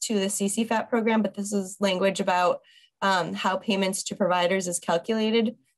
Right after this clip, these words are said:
This is mostly the same. Um, there had been a sentence in subdivision C one, um, not a sentence, there had been a s-, a second clause on line ten, um, that referred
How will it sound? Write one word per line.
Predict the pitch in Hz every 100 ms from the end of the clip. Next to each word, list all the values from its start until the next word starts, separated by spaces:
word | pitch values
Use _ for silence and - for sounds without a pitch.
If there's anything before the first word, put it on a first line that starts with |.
| -
This | 254 247
is | 233 208 -
mostly | 180 208 214 208 208 -
the | 104
same. | - - 127 156 190 - _ _
Um, | 196 190 175
there | 185 190
had | 214 208
been | 202 214
a | 202
sentence | - 190 202 196 202 -
in | 196 185
subdivision | 208 190 196 196 185 190 185 196 202 _ _ _
C | - - 208 202
one, | 185 185 180 202 220 226 -
um, | 190 175 156 160 165 _ - _ _ _
not | 196 196
a |
sentence, | 202 185 160 160
there | 190
had | 202 208
been | 196 180
a |
s-, | 165 - -
a | -
second | - 233 233 202
clause | - - 185 175 190 220 - -
on | 190 180 180 170
line | 190 175 180
ten, | 202 185 185 208 214 - _ _ _ _ _
um, | 196 180 160 165 202
that | -
referred | 190 190 - 190 180 185 185